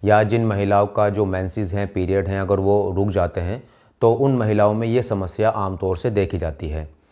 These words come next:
और इस समस्या के कुछ कारण भी होते हैं, जैसे कि महिलाओं में हार्मोनल इम्बैलेंस का होना, अ, पीसीओएस यानी कि पॉलीसिस्टिक ओवेरियन, अ, सिंड्रोम का होना, ये भी इसका मेन रीज़न होता है। इसके अलावा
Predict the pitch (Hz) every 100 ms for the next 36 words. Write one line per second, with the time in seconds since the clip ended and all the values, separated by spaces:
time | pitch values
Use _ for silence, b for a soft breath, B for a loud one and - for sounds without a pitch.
0 | b b - 107 107 139 - 131 117 120
1 | 117 120 120 120 - 90 92 95 101 95
2 | 95 98 101 110 - _ _ _ _ _
3 | - 104 104 98 113 117 107 98 98 98
4 | 104 95 92 92 95 95 98 95 87 87
5 | 90 90 - 87 92 92 95 - b b
6 | b 90 87 117 110 117 101 95 98 98
7 | 95 95 98 104 104 - 98 95 104 101
8 | 101 - 101 - 92 92 95 98 95 92
9 | 90 - 90 87 95 98 98 90 95 95
10 | 95 90 95 92 - 101 95 95 98 95
11 | 92 92 95 92 90 92 90 98 - B
12 | B B B 120 - 123 113 110 110 110
13 | 107